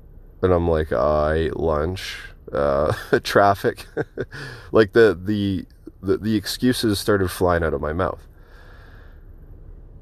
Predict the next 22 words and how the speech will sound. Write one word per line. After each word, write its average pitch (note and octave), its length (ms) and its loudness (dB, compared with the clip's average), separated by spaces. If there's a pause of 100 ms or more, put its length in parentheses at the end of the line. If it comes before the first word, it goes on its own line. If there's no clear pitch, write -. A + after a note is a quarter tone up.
(600)
And G#2+ 280 6
in C#3 180 8
the C3+ 80 4
van, A#2 460 4 (1400)
I A#2 40 4
don't D3 120 6
know E3 120 4
how C3+ 180 4
I G#2+ 60 4
thought G2 200 2
I'd F2 120 -2
get F2+ 120 0
away E2+ 160 0
with F#2 140 0
this. - 240 -12
There - 80 -6
was F#2+ 100 -2
a F#2+ 40 -2
big G#2+ 220 2
bag G#2 260 6
of F#2 60 2
liquor F#2 420 0